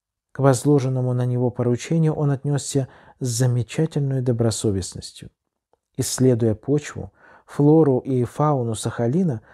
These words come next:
он исходил пешком нынешние Александровский и Тымовский округа, западное побережье,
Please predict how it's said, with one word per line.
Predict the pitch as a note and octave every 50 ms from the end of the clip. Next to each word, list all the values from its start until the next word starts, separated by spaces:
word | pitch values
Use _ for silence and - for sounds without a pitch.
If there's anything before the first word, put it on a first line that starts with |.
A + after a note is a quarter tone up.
| - - - _ -
он | F3+ G#3+ G#3+ -
исходил | - F3 D#3+ - - - D#3 C#3+ C3 G#3 A3+ G#3
пешком | - - D#3 - - - - F#3+ F#3 F3+ F3 E3
нынешние | - C#3+ C#3+ D#3 E3 D#3+ D#3 C#3+ - - D3 C#3+ C#3+
Александровский | - D3 C#3 C3 B2+ - - - - D#3 E3 E3+ D#3 D3 C3+ - - - - C#3 C3
и | - - C#3
Тымовский | - _ - E3 D3+ C#3+ C3+ B2 - - - - A2+ G#2
округа, | - - G#2+ - - B2 A2+ G#2+ A2+ C#3+ E3+ F#3 - _ - - - - - -
западное | E3+ E3 A3 A#3 A3 - G3 F#3 G#3 G3+ F#3+
побережье, | - F3+ D#3+ D3+ D#3 C3+ B2 C3 C3+ A#2+ - - A#2+